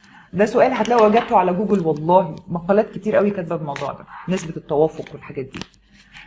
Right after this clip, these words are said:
يا سانتو، أنا اللي بحبك قوي، I love you too. الله يحفظك، بشكرك يا نجاة التوريكي، بشكرك حبيبتي، اللي قلتيه كله صح. ميرسي يا أميرة قوي، بشكرك.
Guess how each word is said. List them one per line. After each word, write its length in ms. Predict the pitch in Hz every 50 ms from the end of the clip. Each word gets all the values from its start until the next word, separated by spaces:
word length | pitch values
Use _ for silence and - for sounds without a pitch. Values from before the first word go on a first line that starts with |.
| - - - - - - - - - - - - -
يا 160 | 175 190 202 208
سانتو، 460 | 202 - 269 285 311 294 - 226 -
أنا 240 | - - 247 277 277
اللي 180 | 247 214 196
بحبك 720 | 175 160 160 180 175 - 220 254 226 202 180 196 202 - - -
قوي، 220 | 226 247 226 214
I 260 | 180 180 180 190 185
love 260 | 202 233 233 208 196 190
you 160 | 170 - -
too. 360 | 208 220 226 220 196 - - - - _ _ _ _ _ _ _ _ _ _ - - - - _ _ _ _ _ 170
الله 140 | 170 175
يحفظك، 300 | 180 180 170 196 185 208
بشكرك 460 | - 190 185 - - 240 233 247 240 226
يا 60 | 196
نجاة 260 | 190 185 175 196 196 214 214 202 - - - - -
التوريكي، 680 | 170 185 185 175 175 175 185 180 202 202 202 - 175
بشكرك 420 | 156 170 165 - - 214 202 202
حبيبتي، 560 | 202 - 165 160 160 - _ - 165 - -
اللي 100 | 170 175
قلتيه 160 | 175 170 175 196
كله 200 | - 208 208 196
صح. 160 | 196 202 - - - - - _ _ _ _
ميرسي 380 | 170 190 202 - - - 226 220
يا 100 | 208 170
أميرة 260 | 185 196 196 208 196
قوي، 320 | - - 190 190 175 - - - -
بشكرك. 500 | 175 - - - - 214 - - - -